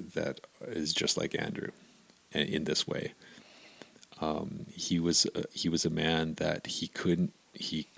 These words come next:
knew he couldn't be there a hundred percent of the time for you, but when he was,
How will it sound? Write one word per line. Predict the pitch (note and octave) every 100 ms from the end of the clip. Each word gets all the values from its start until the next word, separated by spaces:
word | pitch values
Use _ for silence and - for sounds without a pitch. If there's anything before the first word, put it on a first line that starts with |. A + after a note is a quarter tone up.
| -
knew | E2+ F2+
he | G2+
couldn't | - G2 D#2+
be | E2
there | D#2+ D#2+ D#2
a | -
hundred | - - D#2
percent | - E2+ D#2
of | -
the |
time | - - -
for | - - -
you, | - -
but | - C2+
when | D2+ D2+
he | D#2+
was, | D2+ D2